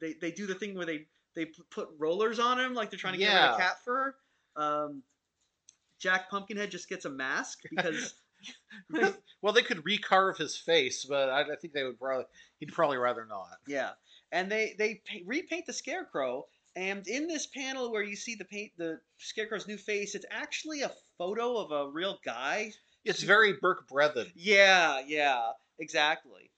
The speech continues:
Speaker 1: And, um, and, but then the Scarecrow doesn't like it, so they put his old face on, and then they ask, um, the Scarecrow wants to know who he looked like, whose face it was, and the Wogglebug knows. Um, we didn't, but, um,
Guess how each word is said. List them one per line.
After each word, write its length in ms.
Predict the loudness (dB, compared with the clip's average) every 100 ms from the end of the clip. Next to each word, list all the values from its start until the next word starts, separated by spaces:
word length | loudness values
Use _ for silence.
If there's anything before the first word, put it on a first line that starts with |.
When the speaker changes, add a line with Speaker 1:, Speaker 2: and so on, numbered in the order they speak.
| _
Speaker 1:
And, 420 | -2 0 0 -2 -2
um, 360 | 0 2 -2 -6
and, 200 | -10 -8
but 140 | -8 0
then 220 | 0 0
the 80 | -4
Scarecrow 340 | -4 -4 -2
doesn't 180 | -6 -2
like 240 | -2 -2
it, 80 | -4
so 60 | -12
they 80 | -14
put 120 | -12
his 80 | -8
old 200 | -8 -8
face 280 | -12 -12 -10
on, 300 | -10 -10 -12 _ _ -12
and 140 | -8
then 280 | -6 -6 -8 -14
they 120 | -6 -2
ask, 340 | -2 -2 -8 _ -8
um, 400 | -6 -6 -8 -18 _ _ -20
the 60 |
Scarecrow 440 | -10 -8 -6 -6 -6
wants 240 | -6 -6
to 40 | -6
know 240 | -4 -6 -10
who 160 | -16 -16
he 80 | -10
looked 260 | -6 -6 -6
like, 260 | -8 -8 -14 _ _
whose 180 | -18 -10
face 260 | -10 -10
it 80 | -12
was, 320 | -10 -12 -14 -20 _ _
and 120 | -6
the 60 | 0
Wogglebug 540 | 4 4 2 -2 -4
knows. 580 | 0 0 -2 -8 -16 -18 _ _ -8
Um, 420 | -4 -2 -2 -6 -18 _ _ _ _
we 300 | -10 -8 -8 -10
didn't, 460 | -2 -2 -2 -10 -16 -18 -4
but, 400 | 0 0 0 -8 0
um, 540 | 2 4 4 2 -4